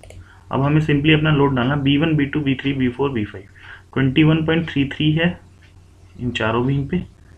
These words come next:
ठीक है। इसमें wall load आएगा, ये parapet का load भी आएगा, ये, ये wall load आएगा, तो यहाँ पे load ज़्यादा आ गया, यहाँ पे थर्टी फ़ाइव पॉइंट फ़ोर वन। तो यहाँ पे हम डालेंगे, load हमने change किया,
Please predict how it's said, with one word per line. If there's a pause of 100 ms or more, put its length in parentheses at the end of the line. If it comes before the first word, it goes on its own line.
(160)
ठीक
है।
इसमें
wall
load
आएगा, (240)
ये
parapet
का
load
भी
आएगा,
ये, (260)
ये
wall
load
आएगा, (500)
तो
यहाँ
पे
load
ज़्यादा
आ
गया, (480)
यहाँ
पे
थर्टी
फ़ाइव
पॉइंट (160)
फ़ोर
वन। (720)
तो
यहाँ
पे
हम
डालेंगे, (180)
load
हमने
change
किया,